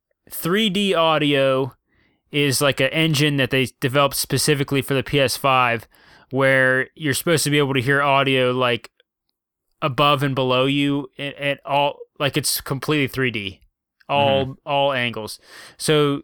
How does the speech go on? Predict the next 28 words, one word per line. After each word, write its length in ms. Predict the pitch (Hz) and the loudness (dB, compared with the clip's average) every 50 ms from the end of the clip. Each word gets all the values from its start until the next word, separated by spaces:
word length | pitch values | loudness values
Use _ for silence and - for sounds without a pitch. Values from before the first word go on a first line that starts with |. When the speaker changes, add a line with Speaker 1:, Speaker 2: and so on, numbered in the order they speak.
| - _ _ | -10 _ _
Speaker 1:
they 140 | 156 160 147 | -2 0 2
have, 220 | 160 170 160 139 | 4 2 2 4
like, 160 | 147 139 - | 2 0 0
a 40 | 139 | 0
little 220 | 139 151 143 139 - | 0 0 0 0 0
calibration 640 | - 147 143 135 127 120 156 165 160 - 151 143 131 | 0 2 2 2 2 2 2 2 2 2 0 -4 -2
thing 260 | - 147 147 143 139 | 0 0 0 0 0
where 100 | 135 131 | 0 0
they 140 | 127 123 123 | 0 0 0
give 200 | 117 - 143 135 | 0 -2 -2 -2
you, 100 | 135 139 | 0 0
like, 160 | 135 127 - | 0 0 0
a 40 | 120 120 | -2 -2
bubbling 460 | 117 131 131 127 135 131 123 120 110 | 0 0 0 2 0 0 0 -2 -2
brook, 460 | 117 123 131 143 - - - - - - _ _ _ _ _ _ - - _ _ _ _ _ _ _ _ 131 | 0 2 2 0 0 -4 -8 -12 -12 -14 _ _ _ _ _ _ -20 -20 _ _ _ _ _ _ _ _ -6
and 160 | 131 135 135 | -4 -2 -2
they 80 | 131 | -2
s-, 100 | 127 - | -2 -4
tell 240 | - - - 135 131 | -6 -4 -2 0 0
you 300 | 131 127 127 123 120 117 | 0 0 -2 -2 -4 -6
to, 560 | - - - 135 127 123 120 117 117 127 - - _ _ _ _ _ _ _ _ _ _ _ _ - | -8 -6 -4 -2 -2 -2 -2 -4 -6 -8 -10 -16 _ _ _ _ _ _ _ _ _ _ _ _ -8
like, 80 | 117 120 | -4 -4
you 120 | 135 127 | -4 -4
choose 400 | - - - 151 156 151 135 - | -4 -2 -2 0 0 0 0 0
how 180 | - 165 160 - | 0 0 0 0
high 400 | - 131 131 131 131 135 139 139 | 0 0 2 2 2 2 0 0
the 140 | 131 131 | -2 -4
brook 360 | 117 - 131 135 135 - - | -6 -4 -2 -2 -4 -4 -8